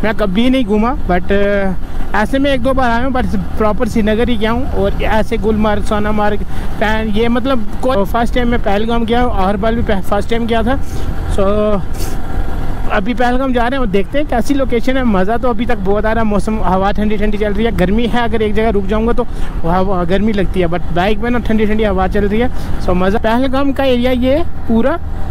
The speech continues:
अब देखते हैं हम कहाँ तक जा रहे हैं और हमें क्या करना है। रात को अगर इधर ही रुकना है तो हमें, आ, कैंपिंग करनी पड़ेगी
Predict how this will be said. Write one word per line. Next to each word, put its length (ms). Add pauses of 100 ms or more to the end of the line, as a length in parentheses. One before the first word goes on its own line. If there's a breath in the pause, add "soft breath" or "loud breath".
(160)
अब 120
देखते 320
हैं 100
हम 240
कहाँ 220
तक 120
जा 240
रहे 120
हैं 340
और 240
हमें 500
क्या 200
करना 280
है। 60
रात 180
को 100
अगर 160
इधर 200
ही 60
रुकना 280
है 60
तो 120
हमें, 380
आ, 600
कैंपिंग 420
करनी 240
पड़ेगी 420